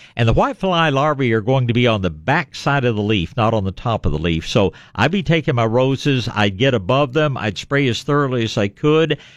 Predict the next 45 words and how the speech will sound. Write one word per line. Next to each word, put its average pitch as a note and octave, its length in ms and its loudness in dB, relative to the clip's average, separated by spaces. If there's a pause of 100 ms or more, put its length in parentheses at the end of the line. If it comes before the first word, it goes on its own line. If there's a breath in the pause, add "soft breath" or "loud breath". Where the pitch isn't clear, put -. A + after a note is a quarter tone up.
(140 loud breath)
then A#2+ 180 4
I D3 60 4
would A#2 160 -2
tip C#3+ 180 -2
the A2 100 -16
pot C3 280 2
over A#2+ 280 0
on A2+ 140 0
its - 180 -8
side, B2+ 600 0
and G#2 160 0
I F#2+ 60 2
would F#2 160 -2
try A#2 180 0
to G2 100 -2
spray A#2 360 0
enough G#2 300 0
to F#2 60 -4
hit G#2 220 -2
the F2 60 -8
bottom G2 380 0
side A#2 320 -2
of F2 100 -2
the E2+ 60 -2
leaves. F2 460 0
But G2+ 200 0 (320 loud breath)
you F3+ 480 2
will D#3+ 480 2
get A2+ 240 -2
whiteflies A2+ 540 -2
under G#2 200 -2
control, G2+ 480 -2
but F#2 140 -2
it's - 80 -6
sort C#4+ 180 2
of B3 80 -4
a C3+ 60 -2
two-step - 500 -4
process. F2 500 -6
Like A2+ 160 -4
I B2 40 -2
said, A#2 340 -2
first - 300 -6
of - 40 -18
all, G#2 260 2